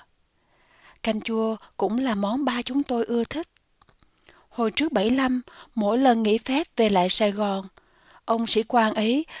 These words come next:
chỉ mong xà vào mâm cơm của vợ với món canh chua nóng hổi ngào ngạt, xà vào cái tình gia đình chồng vợ ấm áp giữa tháng năm chiến tranh sống chết điêu linh. Tháng tư năm bảy lăm,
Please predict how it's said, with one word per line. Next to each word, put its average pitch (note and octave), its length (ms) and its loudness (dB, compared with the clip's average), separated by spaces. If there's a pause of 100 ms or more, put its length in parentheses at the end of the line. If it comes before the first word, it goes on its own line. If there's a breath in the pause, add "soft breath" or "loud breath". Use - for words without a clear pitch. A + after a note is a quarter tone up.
(140 loud breath)
chỉ G3 300 -2
mong A3+ 360 -2
xà G3+ 340 4
vào F#3+ 140 0
mâm A3+ 260 0
cơm A#3+ 260 -2
của A3 160 -2
vợ F#3+ 360 0 (420 loud breath)
với B3+ 160 2
món C#4 200 2
canh B3+ 180 0
chua A#3+ 240 -2
nóng A#3+ 300 -4
hổi A3 380 -6
ngào A3 320 -2
ngạt, G3 340 -8 (540 loud breath)
xà G#3+ 380 2
vào G#3 140 -2
cái C#4+ 160 -2
tình A3+ 280 0
gia B3+ 240 4
đình G3+ 300 0 (140)
chồng G3+ 280 -4
vợ F#3 300 0
ấm A#3+ 260 -2
áp C#4+ 260 -4 (420 loud breath)
giữa G3+ 200 2
tháng C4+ 200 -2
năm B3 200 0
chiến B3+ 240 2
tranh B3+ 320 -2
sống B3 260 -2
chết D4+ 300 -2
điêu B3+ 200 -4
linh. B3+ 280 -4 (1120 soft breath)
Tháng G#3+ 240 -6
tư A#3 200 2
năm A3 200 -2
bảy F#3 140 -2
lăm, A3 320 0